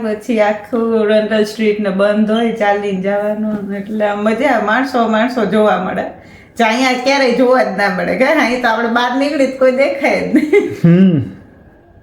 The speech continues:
Speaker 1: એટલે એવું થાય કે ચલો જાય.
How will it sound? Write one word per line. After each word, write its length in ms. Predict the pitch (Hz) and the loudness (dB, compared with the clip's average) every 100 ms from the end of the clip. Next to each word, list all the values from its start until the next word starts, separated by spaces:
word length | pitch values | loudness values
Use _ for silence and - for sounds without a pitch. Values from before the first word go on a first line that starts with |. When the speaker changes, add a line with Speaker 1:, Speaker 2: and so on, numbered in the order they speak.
| _ - - | _ -20 -4
Speaker 1:
એટલે 360 | 226 233 240 233 | -2 0 -2 -2
એવું 240 | 240 240 | -2 -2
થાય 260 | 269 247 247 | -2 -2 -4
કે 220 | - 208 | -4 -4
ચલો 480 | 214 220 220 190 196 - - | -2 -4 -2 -4 -8 -12 -6
જાય. 320 | 208 196 196 | -4 -2 -6